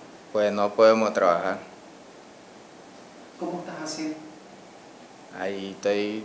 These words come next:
Speaker 1: ahí me están manteniendo, ahí me está ayudando mi suegra por los momentos. Porque ni eso podemos, no puedo ni trabajar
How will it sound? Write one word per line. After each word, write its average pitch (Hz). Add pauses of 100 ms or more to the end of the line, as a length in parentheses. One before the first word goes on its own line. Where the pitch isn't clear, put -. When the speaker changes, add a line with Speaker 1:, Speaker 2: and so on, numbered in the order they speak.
(400)
Speaker 1:
ahí 92
me 95
están 101
manteniendo, 123
ahí 110
me 104
está 104
ayudando 110
mi 127
suegra 120
por 117
los 117
momentos. 120 (2000)
Porque 101
ni 104
eso 110
podemos, 113
no 101
puedo 113
ni 113
trabajar 110